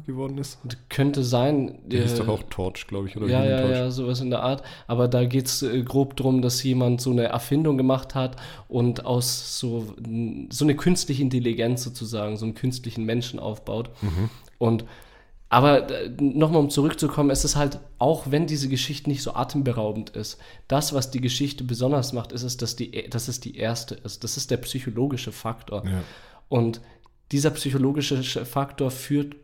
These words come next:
Speaker 2: bei Menschen dazu, dass sie eins Komma drei Millionen Dollar dafür zahlen.
Speaker 1: Ja, gut, das ist halt Wertanlage, ne?
Speaker 2: Ja, also für den, der das besitzt, stell dir vor,
Speaker 1: Ja.
Speaker 2: du hast es früher,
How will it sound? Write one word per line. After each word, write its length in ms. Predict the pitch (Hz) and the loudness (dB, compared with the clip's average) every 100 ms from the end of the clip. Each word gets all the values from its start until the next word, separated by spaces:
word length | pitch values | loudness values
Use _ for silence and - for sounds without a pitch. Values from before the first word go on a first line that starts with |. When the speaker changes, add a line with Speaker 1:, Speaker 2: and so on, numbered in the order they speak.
| _ - | _ -2
Speaker 2:
bei 120 | 113 | 2
Menschen 420 | 113 123 127 123 | 4 2 0 -2
dazu, 300 | 113 - 117 | -4 -4 -6
dass 180 | 113 104 | -6 -8
sie 120 | - | -6
eins 220 | 104 113 | -6 -6
Komma 220 | - 110 101 | -6 -8 -6
drei 220 | - 104 | -6 -6
Millionen 420 | 107 101 104 98 | -4 -6 -6 -6
Dollar 240 | 98 107 104 | -6 -4 -4
dafür 300 | 95 - - | -6 -10 -14
zahlen. 360 | - 95 90 - - - - 127 | -10 -8 -8 -12 -20 -20 -14 -4
Speaker 1:
Ja, 240 | 98 107 104 - | -2 0 -4 -6
gut, 120 | 127 - | -10 -6
das 100 | 101 | -4
ist 20 | 107 | 0
halt 180 | 113 | 2
Wertanlage, 540 | 101 107 110 92 87 90 | 2 2 2 0 -2 -2
ne? 100 | 98 - - - 135 | -4 -6 -20 -4 -2
Speaker 2:
Ja, 220 | - 143 131 - | -2 -4 -4 -4
also 220 | 147 127 135 | -2 2 4
für 180 | 147 | 6
den, 260 | 127 139 143 | 10 10 10
der 120 | 139 | 8
das 180 | 135 120 | 6 2
besitzt, 580 | - 120 151 165 - - - - 156 | 4 4 4 2 -4 -4 -2 0 0
stell 220 | - 135 | 6 8
dir 140 | 147 143 | 8 6
vor, 200 | 107 175 | 6 6
Speaker 1:
Ja. 60 | |
Speaker 2:
du 80 | 151 | 6
hast 120 | 151 | 4
es 120 | 156 | 2
früher, 260 | - 170 | 0 4